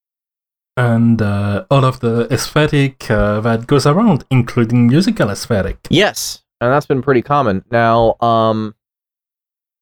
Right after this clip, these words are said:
Speaker 2: before we got off track, because Beneath the Mask remix happened, we were in the process of talking about the main battle theme to Persona four.
Speaker 1: Yes.
Speaker 2: The main battle theme to Persona five,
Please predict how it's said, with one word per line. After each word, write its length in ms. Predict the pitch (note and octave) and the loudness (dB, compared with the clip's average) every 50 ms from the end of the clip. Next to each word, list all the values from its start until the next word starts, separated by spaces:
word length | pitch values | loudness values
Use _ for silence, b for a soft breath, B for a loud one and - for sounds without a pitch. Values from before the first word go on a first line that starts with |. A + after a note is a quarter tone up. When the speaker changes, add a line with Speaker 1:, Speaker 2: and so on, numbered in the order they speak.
| _ _ _ _ _ _ _ _ _ _ _ _ _ _ _ _ _ _ _ _ _ _ _ _ _ | _ _ _ _ _ _ _ _ _ _ _ _ _ _ _ _ _ _ _ _ _ _ _ _ _
Speaker 2:
before 260 | B2+ A#2 - G#3 A3 | -6 0 2 2 2
we 120 | A3 G#3+ D#3+ | 4 2 2
got 280 | C#3 C#3+ B2 B2+ - _ _ _ _ - | 2 0 0 -2 -4 _ _ _ _ 0
off 240 | C3 C3 A#2+ A2 - _ _ | 0 2 2 0 -2 _ _
track, 400 | C#3 D#3 D#3 B2+ A2+ G2+ G2 - _ _ _ _ _ - | 0 0 2 0 -2 -4 -6 -8 _ _ _ _ _ -4
because 360 | B2+ A2 - A2+ G#2+ G#2 - _ _ _ - | -2 0 2 2 2 2 0 _ _ _ -8
Beneath 220 | A#2 A2+ A#2+ - | -4 -4 -4 -4
the 60 | - | -4
Mask 280 | G#2 A2 A#2 A2+ - - | -4 -2 -2 -2 -2 0
remix 360 | - C#3+ C#3+ B2+ G#2+ - - _ | 0 0 2 2 0 -2 -4 _
happened, 480 | - G2+ G2 - - G2 F#2+ G2 G2 G2 - - | -4 -4 -4 -2 -2 -4 -4 -4 -6 -6 -4 -2
we 160 | B2+ B2 B2 | 2 2 4
were 320 | A2 G#2+ A2+ A2+ A2 A2+ | 4 4 4 4 4 4
in 140 | - A2+ B2 | 2 0 -2
the 60 | B2 - | -4 -2
process 400 | - D#3+ G3+ G#3 - G3+ D#3 - | 0 0 0 0 -2 -4 -6 -6
of 60 | _ _ | _ _
talking 320 | D#3 E3 E3 - D3 B2 | -2 -2 -2 -2 -4 -4
about 260 | A#2+ A#2 B2+ B2 - - | -2 0 0 0 0 0
the 40 | A2 | -2
main 160 | A#2 A#2+ A2 | -2 0 0
battle 220 | A2+ A2+ A2+ G#2+ A2 | 0 0 0 0 -2
theme 120 | A#2+ A2 | -2 -4
to 80 | G#2 F2+ | -4 -4
Persona 300 | G2+ - - G2 F#2+ F2 | -6 -6 -4 -4 -4 -2
four. 440 | - - C#3 B2+ A2 F#2+ F2 D#2+ - _ _ _ _ _ _ _ _ _ _ _ _ _ _ _ _ _ - | 0 2 4 4 4 4 2 -2 -6 _ _ _ _ _ _ _ _ _ _ _ _ _ _ _ _ _ -8
Speaker 1:
Yes. 360 | C3+ - - - - - - | -8 -8 -8 -10 -18 -6 -2
Speaker 2:
The 80 | - C#3+ | -2 0
main 300 | D3 F3 G3 G#3+ A3 F#3 | 2 4 4 4 4 2
battle 260 | F3+ F3+ G3 G#3 G3 | 2 0 0 0 0
theme 200 | E3+ G3+ G3+ G3 | 0 0 0 0
to 40 | F#3 | -2
Persona 300 | - E3+ - G3 G3 F#3 E3 | -4 -2 -2 0 2 2 2
five, 540 | F3+ F#3 G3+ G#3+ A3+ A3+ A3+ G#3+ F3+ - | 2 2 2 2 2 2 2 2 0 -2